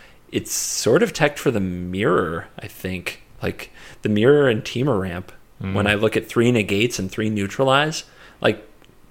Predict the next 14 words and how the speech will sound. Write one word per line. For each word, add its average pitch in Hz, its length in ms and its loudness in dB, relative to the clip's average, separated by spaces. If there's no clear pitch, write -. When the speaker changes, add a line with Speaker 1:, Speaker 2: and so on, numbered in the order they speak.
Speaker 1:
you 143 140 2
really 165 280 8
don't 117 200 6
want 113 240 -2
those 92 420 -6
if - 420 -4
Gruul 104 460 0
is 92 100 -2
everywhere, 92 480 -4
I 92 100 -2
don't 92 200 -4
think. 95 220 -2
Speaker 2:
Yeah, 120 440 8
yeah. 107 440 8